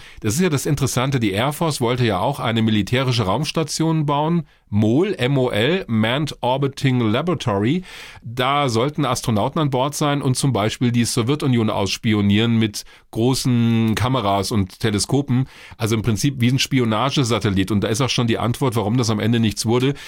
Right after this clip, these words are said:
Die Entwicklung von Spionagesatelliten ist so schnell vorangegangen, dass gar keine Notwendigkeit mehr bestand, Menschen dort oben diese Aufgaben erledigen zu lassen. Und da war natürlich die Motivation und der Grund, eine militärische Raumstation zu bauen, hinfällig.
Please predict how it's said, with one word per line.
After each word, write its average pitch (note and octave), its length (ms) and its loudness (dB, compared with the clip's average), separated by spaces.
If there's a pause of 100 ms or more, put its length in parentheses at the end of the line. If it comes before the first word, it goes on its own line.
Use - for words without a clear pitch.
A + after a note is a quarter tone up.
(240)
Die A#2+ 80 2
Entwicklung C3+ 420 0
von A#2 220 0
Spionagesatelliten A2 1500 0
ist G2+ 140 0
so D3 160 2
schnell C3 220 0
vorangegangen, A2+ 760 0 (260)
dass A2 180 -2
gar A#2 140 -2
keine A2+ 280 0
Notwendigkeit G#2+ 760 0
mehr G2 140 2
bestand, G2 480 0 (220)
Menschen A#2+ 520 2
dort G2 260 0
oben G2 260 2
diese F#2 240 2
Aufgaben F2+ 440 -2
erledigen G#2 400 2
zu - 140 0
lassen. E2 320 -2 (260)
Und G2 160 -4
da F2+ 80 0
war G#2 140 0
natürlich A2+ 480 0
die G2 340 4
Motivation G#2 880 0
und G#2 160 -2
der F#2 80 0
Grund, B2+ 420 0 (300)
eine G#2 160 0
militärische A2+ 580 2
Raumstation G#2 800 0
zu G#2 160 -2
bauen, F#2+ 400 0
hinfällig. A2 460 0